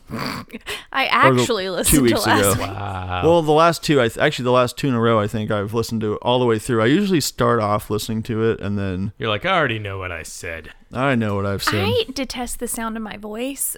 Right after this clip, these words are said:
Speaker 1: so
Speaker 3: Me too.
Speaker 1: therefore it's not really an
Speaker 2: <laughs>
Speaker 1: enjoyable experience for me to listen
Speaker 2: So
Speaker 1: to
Speaker 2: does
Speaker 1: myself.
Speaker 2: everybody else.
Speaker 1: Ah, so you got the Tiku glasses out?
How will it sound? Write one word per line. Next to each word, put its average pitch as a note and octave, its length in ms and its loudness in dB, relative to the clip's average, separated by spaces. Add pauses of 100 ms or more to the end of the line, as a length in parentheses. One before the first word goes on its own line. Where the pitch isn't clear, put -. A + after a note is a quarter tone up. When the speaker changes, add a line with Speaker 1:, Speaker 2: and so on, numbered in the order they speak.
Speaker 1:
so A#3+ 220 -6
Speaker 3:
Me A#3 60 -6
too. - 20 -
Speaker 1:
therefore A#3+ 600 -4
it's - 180 -10
not B3+ 240 -2
really A#3 160 6
an A3+ 220 6
Speaker 2:
<laughs> - 0 -
Speaker 1:
enjoyable C4 680 4
experience A3+ 680 -4
for - 100 -14
me A#3+ 100 -8
to A#3+ 80 -8
listen A#3 260 -10
Speaker 2:
So A#3+ 100 -2
Speaker 1:
to A2 60 2
Speaker 2:
does G2 80 -2
Speaker 1:
myself. F#2+ 160 0
Speaker 2:
everybody F2 240 0
else. F2 300 -4 (880)
Speaker 1:
Ah, C#4+ 300 -14
so A#3+ 160 -12
you A#3 140 -8
got G#3 280 -10
the G#3 300 -6
Tiku A#3 320 -12
glasses G#3+ 520 -6
out? A#3+ 320 -2